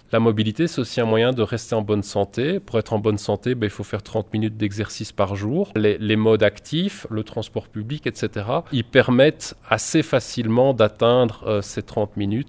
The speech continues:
euh, de, de, de mouvement, de, de déplacement, euh,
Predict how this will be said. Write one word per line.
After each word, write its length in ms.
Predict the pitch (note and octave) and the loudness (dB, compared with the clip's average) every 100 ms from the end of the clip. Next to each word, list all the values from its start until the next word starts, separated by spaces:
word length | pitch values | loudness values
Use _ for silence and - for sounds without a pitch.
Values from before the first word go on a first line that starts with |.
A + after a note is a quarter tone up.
| - | -6
euh, 180 | G#2+ G2 | -2 0
de, 540 | G2+ G#2 G2+ G2 G2 G2+ | 0 0 0 0 -4 -4
de, 360 | G#2 F#2+ F#2+ G2+ | -4 -4 -6 -4
de 100 | G2+ | 0
mouvement, 680 | A2+ A#2 G#2+ G#2 A2 B2+ B2+ | 2 2 2 4 4 2 -2
de, 320 | G#2 G2 G2+ | -6 -4 -4
de 140 | G2+ | -6
déplacement, 880 | G2 A2 A2 G2+ - A2 G#2+ A2 A2+ G2+ | -4 -4 -2 -2 -4 -6 -4 -4 -6 -6
euh, 280 | F#2+ F#2 | -4 -6